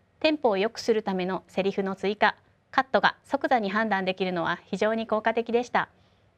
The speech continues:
エーディーブイのテンポ感については、セリフのカットについて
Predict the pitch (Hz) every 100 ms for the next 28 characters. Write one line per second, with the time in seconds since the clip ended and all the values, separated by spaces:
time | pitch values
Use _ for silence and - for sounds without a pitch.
0 | _ _ _ _ _ _ _ _ _ _
1 | _ _ _ _ _ _ _ _ _ _
2 | _ _ _ _ _ _ _ _ _ _
3 | - 277 302 320 330 233 175 196 220 262
4 | 262 240 214 196 190 170 165 180 - _
5 | _ - 208 226 254 247 269 262 208 185
6 | 190 180 165 160